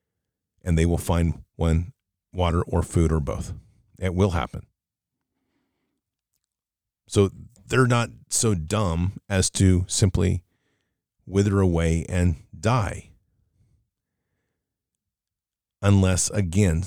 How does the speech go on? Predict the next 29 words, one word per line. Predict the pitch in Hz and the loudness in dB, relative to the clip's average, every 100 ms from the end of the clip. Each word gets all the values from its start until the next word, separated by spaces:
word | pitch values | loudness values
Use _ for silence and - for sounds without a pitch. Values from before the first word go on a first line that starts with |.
| - | -8
you | - 92 | -4 -2
have | 92 101 87 | 0 0 -2
such | - 95 - | -2 -4 -2
a | 85 | -6
fortified | - - 104 104 - 95 92 80 | -6 -2 0 0 -4 -4 -4 -4
barrier | - 101 120 85 - 104 - _ _ _ _ _ _ | -2 -2 -2 -2 -6 -12 -16 _ _ _ _ _ _
that | - - | -16 -4
they | 95 | -4
can't | - 80 67 | -2 -2 -2
escape. | - - 82 67 - _ _ _ _ _ _ _ _ _ _ _ _ _ _ - - - | -6 -4 -4 -6 -12 _ _ _ _ _ _ _ _ _ _ _ _ _ _ -20 -20 -4
So | 110 | 0
there's | 110 | 2
a | 110 | 2
couple | - 160 - | 0 2 2
of | 127 | 2
parts | - 127 - | 4 4 2
about | 90 78 76 - | 0 0 -2 -4
that | 71 - _ _ _ _ _ _ _ _ _ _ _ _ _ _ _ _ _ - | -8 -10 _ _ _ _ _ _ _ _ _ _ _ _ _ _ _ _ _ -4
that | 95 | 0
we | 95 | 0
should | - - | 0 -2
look | 135 - | -2 -2
at | 65 | -2
from | - 85 | 0 2
a | |
human | 80 101 92 | 2 2 4
point | - 69 | 2 0
of | 67 | -4
view. | 67 | -8